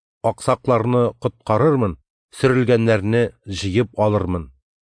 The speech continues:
Әүвәле хурлык кичергән барлык илләрдә алар мактаулы вә данлы булырлар. Шул чагында мин сезне җыеп алып,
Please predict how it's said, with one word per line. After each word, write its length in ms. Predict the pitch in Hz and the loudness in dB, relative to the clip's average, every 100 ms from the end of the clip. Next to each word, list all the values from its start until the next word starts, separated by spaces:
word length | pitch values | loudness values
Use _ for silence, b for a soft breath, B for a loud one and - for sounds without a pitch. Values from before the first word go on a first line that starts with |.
| _ _ _ _ _ _ - | _ _ _ _ _ _ 0
Әүвәле 380 | 131 143 156 160 | 4 6 6 4
хурлык 320 | 156 147 165 | 2 2 0
кичергән 540 | - 151 - 127 147 127 | -2 -6 -4 0 0 2
барлык 360 | 139 135 131 - | 0 0 -2 -4
илләрдә 640 | 135 123 123 113 120 156 - | -2 2 2 2 0 0 0
алар 400 | 120 139 151 127 _ _ _ | 0 2 0 -2 _ _ _
мактаулы 640 | 123 143 - - 127 135 147 | -2 -2 -2 0 2 4 4
вә 200 | 135 127 107 _ _ - | 4 2 -2 _ _ -4
данлы 420 | 117 120 110 127 | 0 2 2 2
булырлар. 600 | 117 123 117 101 98 92 _ _ _ _ _ _ _ - | 2 2 2 2 -2 -2 _ _ _ _ _ _ _ -4
Шул 220 | 156 160 | 0 2
чагында 460 | 160 151 139 139 127 | 2 0 2 2 2
мин 160 | 151 143 | 0 -2
сезне 540 | - 110 127 151 139 - | -4 -4 0 0 0 -8
җыеп 400 | 92 113 151 147 | -4 0 2 4
алып, 300 | 139 135 | 2 2